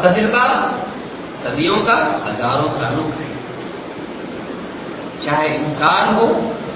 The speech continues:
یا جانور ہو۔ آپ دیکھیے، بچے کی، بچے کا پیٹ میں حمل اور بچے کی ولادت کے بعد اس کی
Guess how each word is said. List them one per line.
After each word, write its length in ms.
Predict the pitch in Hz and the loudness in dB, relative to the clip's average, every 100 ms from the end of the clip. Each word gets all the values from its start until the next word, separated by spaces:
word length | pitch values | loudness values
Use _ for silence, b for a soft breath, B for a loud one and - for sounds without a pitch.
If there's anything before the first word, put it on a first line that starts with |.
| - | -4
یا 180 | 165 196 | 2 4
جانور 500 | 196 190 190 220 247 | 6 6 6 6 4
ہو۔ 340 | - - - - - - - - | 4 0 -2 -6 -6 -8 -8 -4
آپ 260 | 139 143 147 | 2 4 4
دیکھیے، 640 | 156 156 202 220 - - - - | 2 2 2 2 0 -2 -4 -2
بچے 460 | 156 160 - 214 220 220 | 2 2 2 2 2 4
کی، 460 | 247 269 330 - - - - - - - | 4 4 2 0 -4 -6 -8 -10 -10 -4
بچے 340 | 165 - 214 208 | -2 2 2 4
کا 180 | 196 190 | 4 4
پیٹ 340 | 202 220 226 214 | 6 6 6 6
میں 120 | 190 180 180 | 4 2 4
حمل 480 | 190 254 285 349 - - - - - - - - - - | 6 6 4 2 0 -2 -4 -6 -8 -8 -10 -10 -10 -2
اور 500 | 170 202 214 226 - | 4 6 6 6 4
بچے 460 | 180 180 185 220 226 226 | 4 4 4 4 4 2
کی 140 | 214 | 6
ولادت 560 | 185 180 190 160 160 - | 6 8 6 6 4 4
کے 80 | |
بعد 440 | 170 180 214 - 220 | 6 6 6 4 2
اس 180 | 202 | 0
کی 100 | 214 | 0